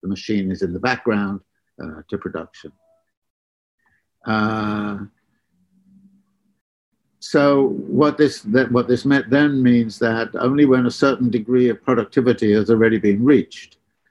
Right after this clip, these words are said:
so that a part of production time is sufficient for immediate production,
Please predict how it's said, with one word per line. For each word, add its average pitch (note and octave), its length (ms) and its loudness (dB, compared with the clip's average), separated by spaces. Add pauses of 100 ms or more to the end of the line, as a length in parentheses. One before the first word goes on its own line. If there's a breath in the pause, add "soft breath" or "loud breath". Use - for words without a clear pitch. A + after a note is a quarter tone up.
(260 soft breath)
so B2+ 260 2
that A#2 120 2
a G#2+ 60 -2
part B2+ 300 0
of A#2 100 -4
production A2+ 460 -2
time G#2+ 320 0
is G#2 100 -4
sufficient A#2 540 -2
for A2+ 140 0
immediate G#2 480 2
production, G2+ 560 -6